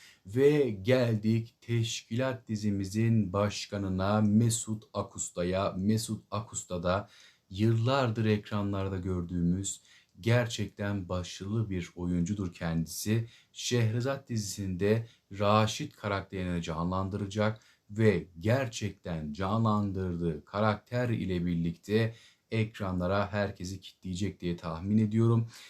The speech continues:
Kendisi Teşkilat dizisinde rol alırken arkadaşlar bir beyin kanaması geçirdi ve maalesef Teşkilat dizisinden zorunlu bir şekilde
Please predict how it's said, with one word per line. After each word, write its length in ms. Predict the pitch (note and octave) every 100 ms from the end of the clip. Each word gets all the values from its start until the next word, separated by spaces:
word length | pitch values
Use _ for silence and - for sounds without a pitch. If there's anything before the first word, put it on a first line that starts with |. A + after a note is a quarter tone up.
| - -
Kendisi 600 | C#3+ C#3+ B2+ A2+ B2+ B2+
Teşkilat 560 | A#2 A2 - C3 C3+
dizisinde 280 | B2+ A2+ G2+
rol 180 | A2+ B2+
alırken 380 | G2+ G2+ F#2 F#2
arkadaşlar 680 | F2 E2+ F2 E2+ E2+ A2+ A2
bir 280 | A2+ A2+ G2
beyin 260 | G#2 C3+
kanaması 540 | B2 G#2 G2 F2+ F2 E2
geçirdi 640 | E2+ - E2+ E2 G#2+ A2+ - - _
ve 100 | A#2+
maalesef 720 | A2+ C3 A#2+ F2+ - A#2+ A#2 -
Teşkilat 580 | A2 G#2 - C3 B2
dizisinden 560 | A2 F#2+ E2+ F2 G2+ A2+
zorunlu 540 | G#2+ G#2 G#2 G#2+ B2
bir 100 | A2+
şekilde 640 | G2+ F#2+ F2 F2 G2 A#2+